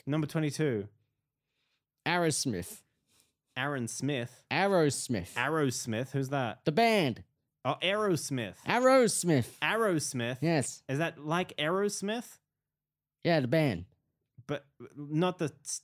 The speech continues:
Speaker 1: Steven Tyler's band, Aerosmith.
Speaker 2: Aerosmith, yes.
Speaker 1: Who's, who's Aerosmith?
Speaker 2: The band.
Speaker 1: No.
Speaker 2: Aerosmith.
Speaker 1: Aeros-
Speaker 2: Steven Tyler.
Speaker 1: Oh, you mean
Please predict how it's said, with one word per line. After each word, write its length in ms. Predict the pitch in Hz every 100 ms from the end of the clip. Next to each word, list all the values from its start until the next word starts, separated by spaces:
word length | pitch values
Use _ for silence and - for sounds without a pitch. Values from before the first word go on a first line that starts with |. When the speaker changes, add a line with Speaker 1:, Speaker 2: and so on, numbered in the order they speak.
| _
Speaker 1:
Steven 460 | - - 170 151 139
Tyler's 380 | - 147 143 120
band, 320 | 131 123 117 -
Aerosmith. 720 | 127 135 127 113 - 101 113 - _ _ 185
Speaker 2:
Aerosmith, 840 | 226 226 226 208 - 254 190 113
yes. 520 | 202 185 135 - - - 143
Speaker 1:
Who's, 180 | 170
who's 80 | -
Aerosmith? 640 | 156 180 180 - 139 113 - - _ _ _ _ _ _ _ _ _ _ _ _ _ _ 170
Speaker 2:
The 160 | 214
band. 340 | 240 311 277 - - - - - 139 -
Speaker 1:
No. 80 | 180
Speaker 2:
Aerosmith. 840 | 226 247 269 220 - 247 277 214 - -
Speaker 1:
Aeros- 260 | 139 170 180
Speaker 2:
Steven 360 | 285 285 277 226
Tyler. 580 | 262 269 254 180 113 - 156
Speaker 1:
Oh, 80 |
you 160 | 170 185
mean 160 | 208